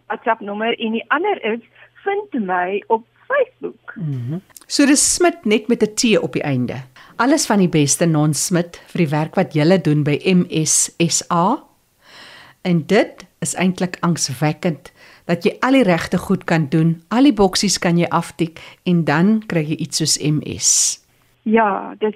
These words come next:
Speaker 1: waar.
Speaker 2: Non Smit is van M S S A, dis meervoudige sklerose Suid-Afrika. En ons het ook gehoor van Nadia Thyssen. Nadia gaan Sondag deelneem aan die Eystervrou kompetisie. Dis in die Baai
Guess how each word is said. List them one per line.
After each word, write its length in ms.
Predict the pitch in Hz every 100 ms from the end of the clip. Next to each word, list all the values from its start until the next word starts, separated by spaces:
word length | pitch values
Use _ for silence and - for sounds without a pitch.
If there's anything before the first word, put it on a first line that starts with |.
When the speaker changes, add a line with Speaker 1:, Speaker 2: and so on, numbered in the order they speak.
| -
Speaker 1:
waar. 380 | 190 - - 208 _ _ _ -
Speaker 2:
Non 320 | 185 226 294
Smit 440 | - - 233 233
is 300 | - 170 -
van 240 | - 156 147 -
M 200 | 220 226
S 320 | - 180 - -
S 320 | 190 240 -
A, 220 | 202 220 302
dis 300 | 135 139 -
meervoudige 640 | 143 143 - 196 185 185
sklerose 520 | - 175 151 151 165
Suid-Afrika. 880 | - 151 - 214 220 240 240 240 294 - - - - -
En 120 | 233
ons 100 | 254
het 140 | 277 262
ook 160 | 262
gehoor 320 | - 226 214
van 220 | 220 220 196
Nadia 400 | 165 170 190 190 -
Thyssen. 460 | 254 - 165 113 - - - -
Nadia 580 | 165 196 339 190 156 180 - - -
gaan 340 | - 165 147
Sondag 680 | - - 247 277 185 147 -
deelneem 520 | 160 160 160 156 156 -
aan 120 | 185
die 140 | 185 -
Eystervrou 680 | 233 226 - 214 - 190 175
kompetisie. 840 | 180 160 170 - 208 - 254 285 - - -
Dis 200 | 180 185
in 80 | 185
die 100 | 156
Baai 460 | 160 165 214 330